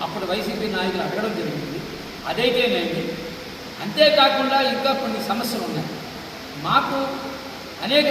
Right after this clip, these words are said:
దగ్గరలో కొన్ని హెడ్ క్వార్టర్స్లో నియోజకవర్గానికి ఒక సామాజిక భవనాలు కావడానికి కోసం స్థలాలు కేటాయించి సామాజిక భవనాల కోసం నిధులు కూడాను కావాలని కోరిక. పేద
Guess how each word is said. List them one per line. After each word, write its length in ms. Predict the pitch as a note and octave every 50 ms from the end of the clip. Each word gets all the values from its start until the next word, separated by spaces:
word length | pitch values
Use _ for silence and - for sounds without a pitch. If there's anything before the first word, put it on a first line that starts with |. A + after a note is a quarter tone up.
| - B3+
దగ్గరలో 360 | - - B3+ C4 B3 - - - - - - - - - - - - - -
కొన్ని 180 | - A3 A3+ G#3 F#3+
హెడ్ 140 | - - -
క్వార్టర్స్లో 500 | C4 C4 C4 B3+ A#3 G#3+ - G#3+ - F3 D3+ - - - - - - - - - - - F#3+
నియోజకవర్గానికి 720 | A3+ C4 B3+ A3+ - - A#3 A#3 - A3+ A#3 A3 - G#3+
ఒక 120 | G3+ - F#3 - -
సామాజిక 400 | - F3+ G#3+ A#3+ B3+ A#3 - - F#3 D#3+ D#3
భవనాలు 340 | - - A#3+ C#4 C#4 C4+ - A#3+
కావడానికి 360 | A3 A3 G#3+ A3 G#3+ A3 G#3+ G#3+
కోసం 200 | G3 - - - -
స్థలాలు 360 | - E3+ F3+ G#3 A#3 A#3+ A#3+ A#3+
కేటాయించి 480 | A3+ G#3+ G3+ G#3+ G3+ G3 G3 - - F#3+ -
సామాజిక 380 | F3+ F3+ F#3+ G3+ G#3+ G#3 F#3+ - - -
భవనాల 300 | F3+ G#3 A3 A3 G#3 - - G3
కోసం 260 | G3 F#3 F#3+ - - - - - - - - - - - - - - - - - - - - - - - - - - D#3+
నిధులు 220 | F3 - C#4+ - -
కూడాను 320 | B3 B3 A#3+ A#3+ A#3 A#3+ - - A#3+ - - - - - - - - - - - -
కావాలని 420 | F3+ F#3+ F#3+ G3 F#3+ F#3+ F#3+ F#3 F#3 -
కోరిక. 300 | - E3+ F3+ - - G3+ G#3+ - - - - - - - - - - - - - - - - - - -
పేద 220 | F#3 G3+ A#3 C#4